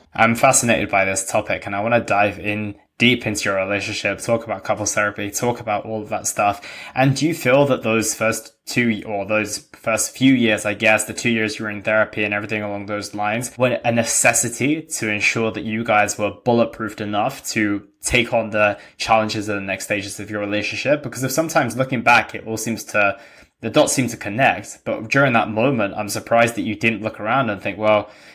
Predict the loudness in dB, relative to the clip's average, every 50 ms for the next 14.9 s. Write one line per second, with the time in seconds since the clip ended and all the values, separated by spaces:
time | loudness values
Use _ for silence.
0 | _ -10 -6 -4 -2 0 0 0 0 2 0 0 0 -2 -2 2 2 2 2 0
1 | -2 0 0 0 2 2 2 2 2 0 0 0 -2 0 2 2 2 2 2 0
2 | 0 0 0 2 2 0 -2 -2 -6 -8 -4 -2 -2 0 0 0 0 0 0 0
3 | -2 -4 -4 -4 -4 -4 -4 -2 -2 -2 -2 0 -2 -2 -2 -2 -2 -2 -2 0
4 | 2 2 4 6 6 6 6 4 2 -2 -2 -2 0 0 -2 -2 -4 -6 -6 -4
5 | -2 -4 -2 0 0 -2 -2 -2 -4 -4 -4 -2 -2 -2 -4 -6 -12 -20 _ -2
6 | 2 4 4 6 6 4 2 2 0 0 0 0 0 -2 0 2 2 2 2 2
7 | 0 0 0 -2 0 2 2 4 4 4 4 4 2 0 -4 -4 -4 -2 -2 0
8 | 0 2 2 2 2 2 0 -4 -6 -6 -2 -2 0 0 0 0 -2 -2 -4 -6
9 | -6 -6 -6 -6 -8 -14 -18 _ _ _ -2 0 2 2 2 0 0 0 0 0
10 | -2 -6 -10 -20 -20 -18 -4 0 2 2 4 4 4 2 2 -2 -4 -2 -2 -2
11 | -2 -4 -6 _ _ _ -4 0 2 2 2 2 2 4 4 6 4 4 2 -2
12 | -4 -2 -2 -2 -2 -2 -4 -4 -4 -4 -2 0 2 2 2 2 2 0 -4 -4
13 | -4 -2 0 2 2 2 4 2 2 0 0 0 0 2 2 2 2 0 0 -2
14 | -4 0 2 4 6 6 4 2 0 -4 -4 -4 -2 -2 -4 -4 -6